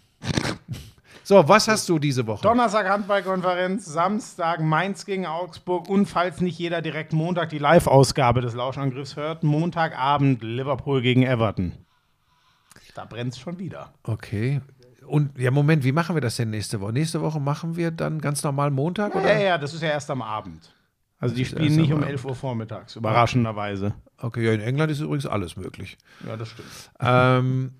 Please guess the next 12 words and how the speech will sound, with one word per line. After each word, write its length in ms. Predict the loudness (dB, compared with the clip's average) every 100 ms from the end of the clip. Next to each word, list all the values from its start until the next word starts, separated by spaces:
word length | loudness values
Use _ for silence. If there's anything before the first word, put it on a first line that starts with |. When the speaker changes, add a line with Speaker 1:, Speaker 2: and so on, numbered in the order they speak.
| _ _ _
Speaker 1:
bei 200 | -2 0
mir 380 | 0 0 0 -2
ist 220 | -4 -4
es, 420 | -4 -6 -8 -6
da 180 | -2 0
wir 280 | 2 0 -2 -12
wieder 320 | -6 -2 0
am 80 | 0
Montagmittag 800 | 0 0 2 0 0 -2 0 -2
aufzeichnen, 920 | -2 -4 -2 -2 -2 -2 -4 -4 -6 0
heute 340 | 2 2 -2
Abend 680 | 0 -2 -2 -8 -12 -16